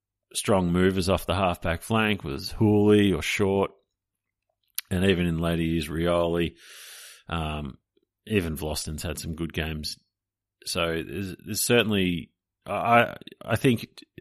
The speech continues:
another preseason in, in the role, he, he should be,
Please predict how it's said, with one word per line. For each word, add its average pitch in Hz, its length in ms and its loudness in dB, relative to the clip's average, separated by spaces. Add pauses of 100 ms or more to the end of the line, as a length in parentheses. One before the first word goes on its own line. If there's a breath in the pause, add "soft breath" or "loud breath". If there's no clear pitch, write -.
(380)
another 104 320 2
preseason 92 960 0
in, 104 340 -2
in 131 220 2
the 113 80 4
role, 92 580 6 (1300 loud breath)
he, 107 180 -2
he 113 180 -2
should 131 300 4
be, 101 380 0